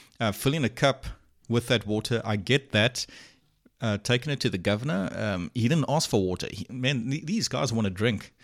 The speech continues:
You know, it's at a party, uh, well, a celebration. They want a party. And, uh, what happened? They, they thought that,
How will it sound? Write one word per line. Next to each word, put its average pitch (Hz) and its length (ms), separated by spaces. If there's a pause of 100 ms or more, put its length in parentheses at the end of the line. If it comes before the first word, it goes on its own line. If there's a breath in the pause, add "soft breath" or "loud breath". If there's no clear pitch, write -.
(300 loud breath)
You 110 100
know, 123 220
it's 135 180
at 143 140
a 104 60
party, 151 480 (120)
uh, 117 180
well, 107 280
a 117 100
celebration. 120 720 (220 loud breath)
They 165 100
want 170 180
a - 40
party. 123 400 (340)
And, 110 400
uh, 98 260 (640 loud breath)
what 110 180
happened? - 280 (840 soft breath)
They, 143 140
they 151 220
thought 123 380
that, - 420